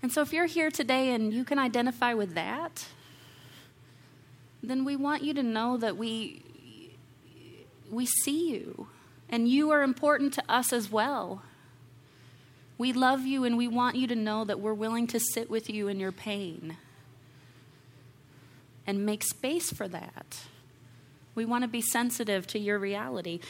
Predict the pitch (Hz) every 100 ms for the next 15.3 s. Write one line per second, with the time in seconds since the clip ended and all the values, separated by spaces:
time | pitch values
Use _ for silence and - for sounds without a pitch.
0 | - 240 247 262 254 226 226 240 240 233
1 | - 196 - 196 190 190 196 196 185 185
2 | - 196 196 185 196 196 190 190 - 220
3 | 208 - 175 170 170 165 170 185 - -
4 | - - - - - - - - - 208
5 | - - - - - - - 185 185 185
6 | 175 165 - 202 180 165 170 - - -
7 | - 220 240 233 269 254 240 269 240 220
8 | 247 277 - 240 220 202 208 - 190 190
9 | 175 156 160 185 - - - - - -
10 | - - - - 214 202 214 202 196 190
11 | 185 180 180 170 175 - 180 170 170 185
12 | 196 - - - - - - - - -
13 | - - - - - - - - - 247
14 | - 226 226 226 202 202 202 - 196 -
15 | 156 147